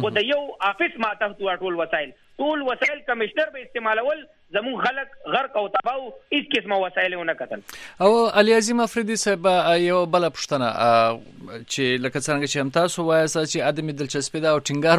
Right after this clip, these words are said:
Speaker 2: مو هم پر دا یوه خبره دی، خو حکومت وایي چې دوی پوره دلچسپي لري. آ، مثلا نن ورته، آ، یو کمیټي چې د، آ، پیس اینډ ریفارمز په نوم باندې ده،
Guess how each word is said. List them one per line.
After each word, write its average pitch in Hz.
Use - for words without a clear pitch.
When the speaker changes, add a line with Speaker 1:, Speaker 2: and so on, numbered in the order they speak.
Speaker 2:
مو 151
هم 156
پر 147
دا 135
یوه 143
خبره 139
دی، 139
خو 135
حکومت 165
وایي 226
چې -
دوی 202
پوره 208
دلچسپي 202
لري. 196
آ، 120
مثلا 160
نن 165
ورته، 214
آ، 120
یو 131
کمیټي 135
چې -
د، 120
آ، 113
پیس 160
اینډ 131
ریفارمز 180
په 147
نوم 127
باندې 101
ده، 95